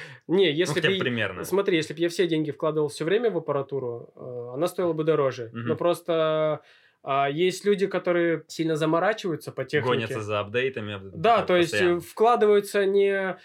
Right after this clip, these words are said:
Speaker 1: там, допустим, не в какой-то сюжет, не в
Speaker 2: Мгм.
Speaker 1: качество картинки, имеется в виду, а, там, по сюжету, по цвету, по и просто интересности,
Speaker 2: Мгм.
Speaker 1: да,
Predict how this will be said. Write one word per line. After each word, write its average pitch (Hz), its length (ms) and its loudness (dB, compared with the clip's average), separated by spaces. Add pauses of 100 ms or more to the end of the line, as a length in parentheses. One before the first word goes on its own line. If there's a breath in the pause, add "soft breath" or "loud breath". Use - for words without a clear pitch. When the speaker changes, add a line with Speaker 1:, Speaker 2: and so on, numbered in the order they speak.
(120)
Speaker 1:
там, 147 160 -4
допустим, 156 440 -2
не 170 80 2
в 170 40 -14
какой-то 208 300 -2
сюжет, 165 500 0
не 160 80 -2
в 151 40 -6
Speaker 2:
Мгм. - 60 -16
Speaker 1:
качество 180 340 -2
картинки, 175 600 -4
имеется 156 340 -2
в 151 40 -4
виду, 156 380 -2 (300 loud breath)
а, 135 680 0
там, 135 140 -4
по 170 100 -2
сюжету, 190 640 0
по 175 160 -2
цвету, 175 420 -2
по 156 340 -2
и 151 80 0
просто 170 300 -2
интересности, 160 720 0
Speaker 2:
Мгм. 135 60 -4
Speaker 1:
да, 175 260 0